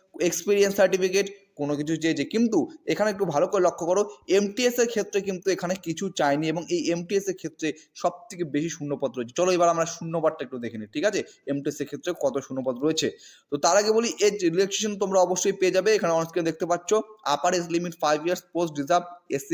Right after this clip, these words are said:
এসটি এবং three years for post reserved for ওবিসি, যেটা তোমাদের একটু আগে বললাম, ঠিক আছে। এবার যেটা দেখে নেব সেটা হচ্ছে শূন্যপদটা। চলো, তো দেখো শূন্যপদের কথা যদি আমি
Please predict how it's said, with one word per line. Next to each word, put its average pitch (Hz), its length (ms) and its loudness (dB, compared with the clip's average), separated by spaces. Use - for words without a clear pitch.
এসটি 165 240 -6
এবং 175 120 4
three 165 220 2
years 180 160 2
for 165 140 0
post 208 220 0
reserved 160 360 2
for 175 140 4
ওবিসি, 127 300 -2
যেটা 131 260 -2
তোমাদের 147 260 0
একটু 143 160 -4
আগে 185 120 0
বললাম, 113 240 2
ঠিক 170 160 -2
আছে। 226 120 2
এবার 214 240 6
যেটা 196 220 4
দেখে 175 180 -2
নেব 180 120 0
সেটা 151 260 0
হচ্ছে 160 220 2
শূন্যপদটা। 165 560 0
চলো, 127 140 2
তো 180 120 0
দেখো 214 140 4
শূন্যপদের 220 580 2
কথা 202 220 4
যদি 214 200 2
আমি 208 80 -2